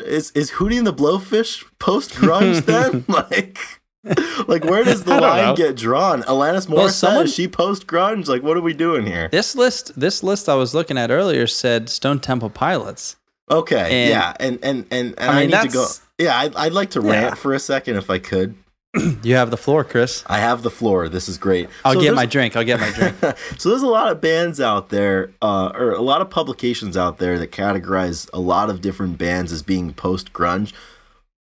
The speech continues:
Speaker 1: But so many of the fucking bands that they're talking about started in, like, nineteen eighty-nine or nineteen ninety, before grunge
Speaker 2: Right.
Speaker 1: proper was a thing. So they're not post-grunge. Like, like Failure, for example, I think they started in nineteen ninety, and they're like, "Oh,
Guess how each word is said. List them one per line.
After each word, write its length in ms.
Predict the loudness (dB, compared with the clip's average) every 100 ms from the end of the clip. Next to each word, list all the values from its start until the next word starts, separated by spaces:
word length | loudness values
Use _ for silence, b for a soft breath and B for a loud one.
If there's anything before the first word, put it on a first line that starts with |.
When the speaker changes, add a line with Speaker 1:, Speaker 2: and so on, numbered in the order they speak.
| _
Speaker 1:
But 120 | -4 0
so 200 | 0 2
many 140 | 2
of 100 | 0
the 100 | -4
fucking 460 | -2 -2 0 -4 -2
bands 320 | 0 0 -2
that 140 | -4
they're 80 | -4
talking 340 | -2 -2 0 0
about 220 | 0 0
started 580 | -4 -2 0 2 0 0
in, 140 | 0
like, 200 | -2 -2
nineteen 460 | -4 -4 -4 -2 0
eighty-nine 560 | 0 0 0 0 -2 -2
or 80 | -2
nineteen 420 | -2 -4 -4 -2
ninety, 240 | -2 -2
before 320 | -4 -2 -2 -2
grunge 720 | 0 2 2 0 -2 -4 -4
Speaker 2:
Right. 180 | 0 0
Speaker 1:
proper 460 | 2 0 0 0 0
was 220 | 0 -2
a 40 |
thing. 400 | -4 0 0 0
So 240 | -2 -2 -2 B _
they're 140 | 0
not 260 | 2 2 0
post-grunge. 1000 | -2 0 -2 -6 -2 0 2 0 -4 0
Like, 220 | 0 0
like 180 | -2 -2
Failure, 540 | -2 0 2 2 0
for 140 | 0 -4
example, 320 | -2 0 0
I 60 |
think 160 | -2 -2
they 100 | -4
started 340 | 0 0 0
in 80 | 0
nineteen 360 | -2 -2 -2 -2
ninety, 320 | 0 0 0
and 80 | 2
they're 80 | 0
like, 140 | 0
"Oh, 260 | 0 0